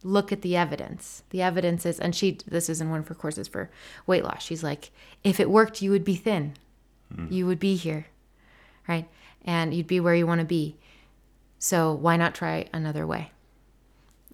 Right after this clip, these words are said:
Speaker 1: And I think that's a really beautiful way to think about it.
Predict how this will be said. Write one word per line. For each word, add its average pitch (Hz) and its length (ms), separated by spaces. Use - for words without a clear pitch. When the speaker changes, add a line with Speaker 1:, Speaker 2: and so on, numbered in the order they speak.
Speaker 1:
And 165 100
I 160 60
think 160 160
that's - 220
a - 20
really - 220
beautiful - 360
way - 280
to - 100
think 175 160
about - 200
it. - 100